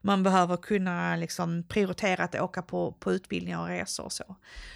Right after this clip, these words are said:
Så på den vägen var det. Så då, eh, var vi sju klubbar i det. Och då var det också mycket kopplat till Agenda tjugotrettio och de globala målen. Och nu är vi inne i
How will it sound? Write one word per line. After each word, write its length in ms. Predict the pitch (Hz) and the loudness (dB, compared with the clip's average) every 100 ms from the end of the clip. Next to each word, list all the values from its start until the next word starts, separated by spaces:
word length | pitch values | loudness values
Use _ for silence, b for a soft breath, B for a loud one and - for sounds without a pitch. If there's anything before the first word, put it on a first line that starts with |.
| B B | B B
Så 380 | - - 214 | -6 0 0
på 100 | 196 | 2
den 200 | 233 202 | 2 4
vägen 300 | 233 254 233 | 6 6 4
var 200 | 240 196 | 4 4
det. 140 | 190 202 | 4 0
Så 140 | - | 0
då, 340 | 214 196 190 190 | 0 2 4 4
eh, 180 | 190 | 4
var 200 | 185 202 | 2 2
vi 360 | 190 190 185 175 - _ _ _ _ - | 2 0 0 -4 -8 _ _ _ _ -20
sju 440 | - - - 302 | -20 -12 -2 -2
klubbar 360 | 254 285 285 277 - _ - | 0 -2 0 0 -4 _ -6
i 100 | 247 | -2
det. 220 | 254 262 269 | -2 -2 -4
Och 120 | 220 | 0
då 120 | 220 | 0
var 140 | 208 | 2
det 60 | 214 | 2
också 220 | 220 - | 0 0
mycket 320 | 208 208 196 | 0 -2 -6
kopplat 300 | - 202 196 | -4 -6 -4
till 160 | - 196 | -4 -2
Agenda 280 | 185 185 185 | -2 -2 -4
tjugotrettio 600 | - 196 - 208 - 208 | -4 -6 -4 -6 -6 -8
och 60 | |
de 100 | 196 | -6
globala 340 | 190 185 185 190 | -6 -4 -4 -2
målen. 380 | 233 - 196 190 _ _ _ _ _ _ _ - | -4 -6 -12 -18 _ _ _ _ _ _ _ 0
Och 100 | 202 | 2
nu 280 | 208 180 | 4 2
är 40 | 180 | 0
vi 140 | 185 | 0
inne 200 | 208 220 | 0 0
i 420 | - 185 185 190 | -2 -2 -2 -2